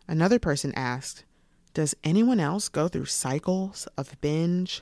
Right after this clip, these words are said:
depression, then determination, only to repeat that cycle again?" In all of these questions, I hear one clear desire come through. Whether you're trying to stop the bin-, the cycle of self-sabotage,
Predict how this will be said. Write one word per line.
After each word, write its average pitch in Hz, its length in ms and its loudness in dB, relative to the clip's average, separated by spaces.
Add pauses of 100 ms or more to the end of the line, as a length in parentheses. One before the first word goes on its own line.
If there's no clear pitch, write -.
(120)
depression, 165 840 -4
then 151 240 0
determination, 151 960 -2 (500)
only 185 480 2
to 185 140 -2
repeat 160 340 0
that 151 180 -4
cycle 143 380 -2
again?" 147 440 -2 (840)
In 170 160 4
all 214 280 10
of 196 120 4
these 143 200 0
questions, 135 800 -8 (320)
I 156 120 2
hear 156 220 2
one 156 380 2
clear 165 500 0
desire 135 440 -2
come 135 260 -6
through. - 320 -6 (1080)
Whether 185 300 4
you're 185 160 4
trying 147 340 -2
to 127 100 -4
stop - 400 -2
the 185 100 -4
bin-, 139 340 -2
the 151 200 -2
cycle 139 480 -2
of 135 240 -2
self-sabotage, 135 1200 -4